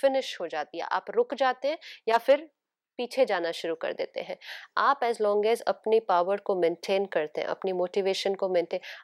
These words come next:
आप करते जाएंगे, करते जाएंगे। In the process आप नया सीखते जाएंगे। एक time ऐसा आएगा कि सारे लोग उस चीज़ को अप्रिशिएट करेंगे, वो एक व्यक्ति करे या नहीं करे। And फिर भी, if I want to look at the worst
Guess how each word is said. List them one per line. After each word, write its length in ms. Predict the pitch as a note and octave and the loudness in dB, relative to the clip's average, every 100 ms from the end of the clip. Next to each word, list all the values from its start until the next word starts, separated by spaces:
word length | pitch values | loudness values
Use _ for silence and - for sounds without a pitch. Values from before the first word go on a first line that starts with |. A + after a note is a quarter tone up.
| - | -6
आप 180 | B3+ | -6
करते 440 | - C4 B3 C#4+ B3+ | -4 -2 0 4 4
जाएंगे, 360 | G3+ F3 E3+ | 4 -2 -2
करते 420 | F#3 - A3 A3+ A#3 | -2 0 0 4 4
जाएंगे। 360 | G3+ F3 F3 | 4 0 0
In 100 | - | 0
the 140 | G#3+ A3 | 2 2
process 480 | A3+ G#3+ A3+ A#3+ | 4 4 4 4
आप 140 | B3 A#3 | 4 2
नया 300 | G3+ G3 A3 | 2 4 4
सीखते 480 | A#3 - A3+ - B3 | 2 0 -2 4 2
जाएंगे। 440 | G3+ F3 D#3+ E3 - - _ - | 4 -4 -4 -8 -10 -20 _ -4
एक 180 | A#3 - | -4 2
time 220 | C4+ C4+ | 2 4
ऐसा 260 | B3+ B3+ C4+ | 4 2 2
आएगा 360 | C4 B3+ C#4+ C#4+ | 4 4 2 -2
कि 80 | - | -6
सारे 440 | C4 - A#3 B3 C#4 | -4 0 4 6 6
लोग 240 | B3+ C4+ | 6 6
उस 160 | C#4 - | 4 0
चीज़ 280 | B3 A#3 | -6 -6
को 80 | - | 2
अप्रिशिएट 580 | B3+ - G#3+ G#3 A3 G3+ | 2 2 -4 0 -2 -2
करेंगे, 420 | - E3+ D#3 C#3+ - - _ - | -4 -4 -4 -8 -14 -20 _ 0
वो 100 | A3+ | 6
एक 200 | A#3+ A#3+ | 6 6
व्यक्ति 360 | A3+ A3+ - A#3+ _ | 0 0 -6 -8 _
करे 460 | G3+ G3+ A#3 A#3+ _ | 0 4 2 0 _
या 160 | F#3+ G3 | -4 -2
नहीं 260 | F#3+ F#3 | -2 -4
करे। 260 | F#3 D#3+ D3+ - _ - | -6 -10 -10 -16 _ -6
And 120 | A#3+ | -6
फिर 240 | - E4 | 0 0
भी, 240 | D#4+ E3+ - _ _ | 0 -6 -12 _ _
if 100 | A#3 | -4
I 180 | - C#4 | 2 4
want 180 | B3+ B3 | 6 4
to 100 | C4 | 2
look 180 | A#3+ A#3 | 0 2
at 160 | B3 G#3+ | -2 2
the 120 | A#3+ F#3+ | 0 2
worst 360 | G#3 A#3+ - | 2 2 0